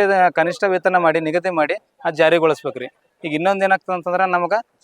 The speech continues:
ಒಂದ್, ಆ, ಒಂದು ಪಿ ಆರ್‌ಗೆ ಹತ್ತು ಲಕ್ಷ ರೂಪಾಯಿ ನಮ್ಗೇನ ಜೀವ ವಿಮೆ ಕೊಡ್ಬೇಕ್ರಿ ಅಂತೇನದ ಈ ಒಂದು, ಆ, ಮಾಧ್ಯಮದ ಮುಖಾಂತರ ಸರ್ಕಾರಕ್ಕೆ ಒಂದು ಎಚ್ಚೆತ್ತು ಗಂಟೆಯನ್ನು ಕೂಗುವಂತ ಒಂದು ಪ್ರಯತ್ನ ಏನದ ಈ ಮಾಧ್ಯಮ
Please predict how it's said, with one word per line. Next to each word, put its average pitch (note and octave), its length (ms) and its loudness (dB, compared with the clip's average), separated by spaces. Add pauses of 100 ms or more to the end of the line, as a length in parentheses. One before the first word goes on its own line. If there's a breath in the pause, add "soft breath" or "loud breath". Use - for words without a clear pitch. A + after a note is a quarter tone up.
(220)
ಒಂದ್, F#3+ 340 2
ಆ, E3 280 6
ಒಂದು F#3 260 2
ಪಿ G3+ 180 4
ಆರ್‌ಗೆ F3 160 6
ಹತ್ತು D#3 340 2
ಲಕ್ಷ G3 220 0
ರೂಪಾಯಿ F3+ 220 0
ನಮ್ಗೇನ F3 280 -2
ಜೀವ D3+ 260 -4
ವಿಮೆ F3+ 240 0
ಕೊಡ್ಬೇಕ್ರಿ A#2 480 -12 (800)
ಅಂತೇನದ F3 380 0
ಈ F3+ 280 2
ಒಂದು, F#3+ 300 2 (380)
ಆ, D#3 120 4
ಮಾಧ್ಯಮದ E3+ 460 4
ಮುಖಾಂತರ F3+ 440 2 (540)
ಸರ್ಕಾರಕ್ಕೆ G#3 680 4
ಒಂದು G#3 240 4
ಎಚ್ಚೆತ್ತು F#3 520 0 (460)
ಗಂಟೆಯನ್ನು F#3 720 0 (420)
ಕೂಗುವಂತ G#3 540 4
ಒಂದು G3+ 420 4 (100)
ಪ್ರಯತ್ನ F#3 280 4
ಏನದ G3 260 4 (200)
ಈ G3 60 2
ಮಾಧ್ಯಮ F3+ 360 2